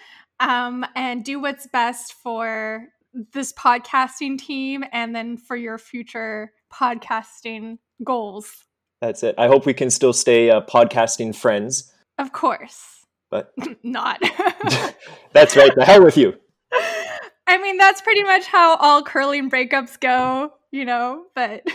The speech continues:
Speaker 1: <laughs>
Speaker 2: That's right. We have good acting skills in addition to podcasting.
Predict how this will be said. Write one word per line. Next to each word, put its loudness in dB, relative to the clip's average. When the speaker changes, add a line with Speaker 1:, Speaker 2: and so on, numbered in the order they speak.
Speaker 1:
<laughs> -14
Speaker 2:
That's -2
right. 8
We 4
have 4
good 6
acting 4
skills 0
in 0
addition 4
to -6
podcasting. -2